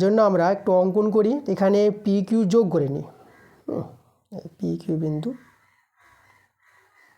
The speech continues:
দেখো আমরা পিকিউ যুক্ত করলাম, এটা আমাদের অঙ্কন। এখানে এই যে কোণটা লক্ষ্য করো, এই যে পিকিউএ, এই যে পিকিউএ, এই কোণটা আমরা পাবো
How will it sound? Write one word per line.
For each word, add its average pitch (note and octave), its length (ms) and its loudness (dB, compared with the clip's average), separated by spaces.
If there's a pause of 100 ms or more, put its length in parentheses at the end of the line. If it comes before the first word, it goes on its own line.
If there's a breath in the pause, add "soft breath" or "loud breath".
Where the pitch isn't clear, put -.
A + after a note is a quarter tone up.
(460 soft breath)
দেখো C#3+ 260 -2
আমরা C3+ 140 -2 (100)
পিকিউ E3 380 -2
যুক্ত E3+ 260 -2
করলাম, G3 280 2
এটা D#3+ 160 0
আমাদের D#3 260 0
অঙ্কন। E3 260 -2 (1000 loud breath)
এখানে A#3 300 2 (320)
এই F#3 120 2
যে F3 140 0
কোণটা D#3 340 2
লক্ষ্য C3+ 240 -2
করো, C#3+ 160 -8 (180)
এই C#3 140 -4
যে C#3+ 100 0 (1400)
পিকিউএ, A3 880 2 (640)
এই - 100 -12
যে - 60 -6 (160)
পিকিউএ, G3+ 1600 -2 (400)
এই E3 100 0 (120)
কোণটা D#3 420 0
আমরা C#3 260 -2
পাবো C3+ 240 0